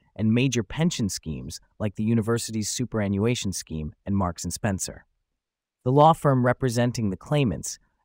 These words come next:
estimates the case could be worth up to five million pounds. Cybersecurity experts attribute the breach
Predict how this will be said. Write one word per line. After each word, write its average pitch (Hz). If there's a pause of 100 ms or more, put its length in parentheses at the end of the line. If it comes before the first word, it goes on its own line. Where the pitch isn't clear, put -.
estimates 147
the 110
case 123
could 123
be 113
worth 104
up 98
to 101
five 104
million 95
pounds. 101 (600)
Cybersecurity 139
experts 101
attribute 123
the 95
breach 85